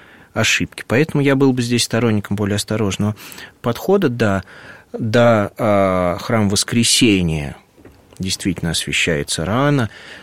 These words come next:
Действительно, мы, мы просто с вами не понимаем и не знаем в точности, как выглядело празднование воздвижения креста Господня. То есть мы понимаем, что крест почитается, но вот эта служба — это не то же самое, что мы сейчас знаем с вами под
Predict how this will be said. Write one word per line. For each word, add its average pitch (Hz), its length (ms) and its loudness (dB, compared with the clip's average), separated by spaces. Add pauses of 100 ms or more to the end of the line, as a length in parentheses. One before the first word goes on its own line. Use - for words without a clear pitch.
(460)
Действительно, 120 920 2
мы, 139 120 4
мы 151 120 0
просто 143 200 2
с - 40 2
вами 139 160 4
не 135 80 4
понимаем 135 500 2
и 123 40 4
не 131 120 2
знаем 151 380 2 (160)
в - 100 -12
точности, 143 720 2 (420)
как 117 220 0
выглядело 127 640 4
празднование 95 720 2
воздвижения 87 840 -2
креста - 340 -6
Господня. 78 480 -4
То 107 80 0
есть 95 100 0
мы 113 100 0
понимаем, 123 400 2
что 90 280 -4 (420)
крест 110 260 -2
почитается, 160 880 -2 (460)
но 123 160 2
вот 139 180 2
эта 143 160 2
служба — 170 380 0
это 120 160 -2
не 123 100 0
то 139 160 0
же 113 140 0
самое, 156 420 2
что - 260 -4
мы 113 180 0
сейчас - 400 -2
знаем 110 400 0
с - 100 -4
вами 101 260 -2
под 104 220 -4